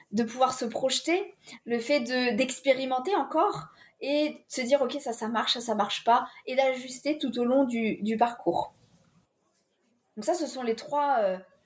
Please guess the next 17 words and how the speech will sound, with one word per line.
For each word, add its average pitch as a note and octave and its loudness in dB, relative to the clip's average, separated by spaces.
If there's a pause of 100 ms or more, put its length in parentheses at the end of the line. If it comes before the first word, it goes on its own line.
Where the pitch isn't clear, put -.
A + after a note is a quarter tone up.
les, G#3 -4
les A3 0
quatre D4 0
phases A#3+ 0 (340)
de, F#3+ -2
euh, A#3 2
de F#3 -8
l'A G#3+ 4
D A#3 -2
V G#3+ 0
P, A#3+ -2
donc, G3+ -4
euh, F#3 2
activation A3 0
du B3+ -2
développement G#3 0
vocationnel A#3 0